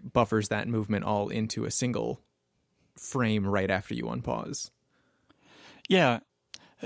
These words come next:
Speaker 2: And I think the really crazy thing is that it's not that just a select few people can do this kind of thing.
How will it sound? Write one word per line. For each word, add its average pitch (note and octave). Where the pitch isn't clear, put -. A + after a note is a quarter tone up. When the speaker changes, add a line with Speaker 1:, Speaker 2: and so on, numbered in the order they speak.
Speaker 2:
And E3+
I F3+
think G#3
the D#3
really D#3
crazy D#3+
thing -
is -
that B2
it's -
not G3
that C#3
just E3
a C#3+
select C#3+
few D3
people C3
can C3
do C#3+
this A#2+
kind A#2+
of -
thing. -